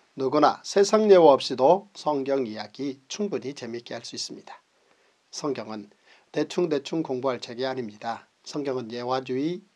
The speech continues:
요절주의, 권별주의를 극복하고 전체를 통으로 공부해야 할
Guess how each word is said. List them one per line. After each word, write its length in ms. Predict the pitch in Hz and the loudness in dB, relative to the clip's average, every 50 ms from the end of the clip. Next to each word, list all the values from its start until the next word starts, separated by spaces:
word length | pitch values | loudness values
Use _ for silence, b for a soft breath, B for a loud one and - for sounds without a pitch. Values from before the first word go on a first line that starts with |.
| _ - | _ -12
요절주의, 680 | 120 117 - 127 127 123 120 - 135 156 180 180 180 _ _ | -12 -10 -8 -8 -8 -8 -6 -6 -4 -4 -4 -6 -8 _ _
권별주의를 720 | - - 135 123 113 123 117 110 107 - 120 127 127 127 | -16 -12 -12 -10 -10 -10 -12 -12 -12 -10 -10 -10 -10 -10
극복하고 640 | 127 135 127 - 143 135 135 151 156 - 135 117 B B B B B B B _ | -12 -16 -8 -6 -4 -2 -2 -2 -2 -2 -4 -8 B B B B B B B _
전체를 480 | - 175 165 165 - 185 175 160 139 - | -4 -4 -2 0 2 2 4 4 2 0
통으로 540 | - - 214 214 214 208 214 220 214 214 | 0 2 4 6 6 6 6 6 4 2
공부해야 600 | - - 127 131 127 135 131 139 143 147 147 151 | -2 -6 -6 -6 -4 -4 -2 -2 0 0 0 -2
할 320 | 147 156 165 175 185 196 | 0 0 2 2 2 0